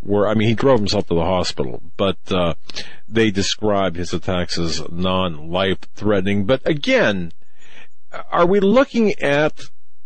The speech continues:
this conspiracy of silence?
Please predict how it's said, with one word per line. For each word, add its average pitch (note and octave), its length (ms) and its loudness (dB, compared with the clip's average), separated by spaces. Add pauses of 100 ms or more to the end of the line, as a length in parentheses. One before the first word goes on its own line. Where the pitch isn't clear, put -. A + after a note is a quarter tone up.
(280)
this C3 480 2 (120)
conspiracy G#3+ 1080 2
of A#2 260 0 (120)
silence? B2 1160 0